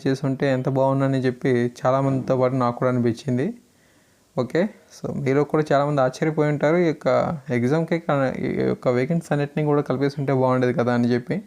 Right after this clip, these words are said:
But ఏంటంటే ఆ యొక్క ప్రయత్నం అయితే అప్పుడు గవర్నమెంట్ అనేది చేయలేదు. ఇప్పుడు మనకు రేషనలైజేషన్ పేరుతో టీచర్లు కోత కూడా విధించారు.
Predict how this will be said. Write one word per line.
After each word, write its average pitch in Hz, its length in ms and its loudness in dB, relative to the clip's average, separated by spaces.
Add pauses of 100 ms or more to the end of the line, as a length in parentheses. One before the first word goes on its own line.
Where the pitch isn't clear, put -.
(800)
But 127 160 0
ఏంటంటే 151 520 0 (300)
ఆ - 40 4
యొక్క 135 280 0
ప్రయత్నం 139 300 0
అయితే 147 180 -2
అప్పుడు 143 240 0
గవర్నమెంట్ 127 460 0
అనేది 135 340 0
చేయలేదు. 123 400 0 (720)
ఇప్పుడు 147 180 2
మనకు 160 260 2
రేషనలైజేషన్ 165 800 2
పేరుతో 180 460 2 (300)
టీచర్లు 147 340 0
కోత 143 260 0
కూడా 143 180 2
విధించారు. 139 680 0